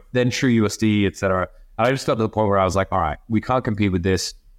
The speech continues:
What can we compete with? What can we do that's different that they won't be able to do?" And I looked at, you know, the advantage of U S D C is it's a bunch of dollars in a bank account somewhere, right? And it's, you know, redeemable, right? There's a direct redemption mechanism. And so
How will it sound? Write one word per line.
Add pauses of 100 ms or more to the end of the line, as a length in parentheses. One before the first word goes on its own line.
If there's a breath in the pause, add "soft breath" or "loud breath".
(100)
What
can
we
compete
with?
What
can
we
do
that's
different
that
they
won't
be
able
to
do?" (380)
And
I
looked
at, (280)
you
know, (120)
the
advantage
of (440)
U
S
D
C
is
it's
a
bunch
of
dollars
in
a
bank
account
somewhere,
right?
And
it's, (260)
you
know,
redeemable,
right?
There's
a
direct
redemption
mechanism. (480 soft breath)
And
so